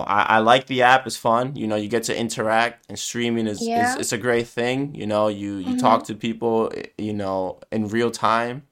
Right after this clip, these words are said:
Speaker 1: and, uh,
Speaker 2: Yeah.
Speaker 1: it's nice, you know. But
Speaker 2: Mm-hmm.
Speaker 1: at the same time,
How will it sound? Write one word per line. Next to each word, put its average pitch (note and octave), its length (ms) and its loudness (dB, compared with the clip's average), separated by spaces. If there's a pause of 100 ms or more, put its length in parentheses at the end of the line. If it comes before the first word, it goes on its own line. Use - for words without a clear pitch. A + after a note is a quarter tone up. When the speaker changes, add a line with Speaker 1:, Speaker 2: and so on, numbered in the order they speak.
(140)
Speaker 1:
and, F#2+ 380 -8
uh, F2+ 280 -6
Speaker 2:
Yeah. G#3+ 680 -4
Speaker 1:
it's - 180 -10
nice, C#3+ 400 2
you G#2+ 80 -4
know. G#2+ 320 0 (320)
But C3+ 640 10
Speaker 2:
Mm-hmm. A3+ 200 -2
Speaker 1:
at B2 100 4
the C3 100 0
same C3+ 320 4
time, A#2+ 680 4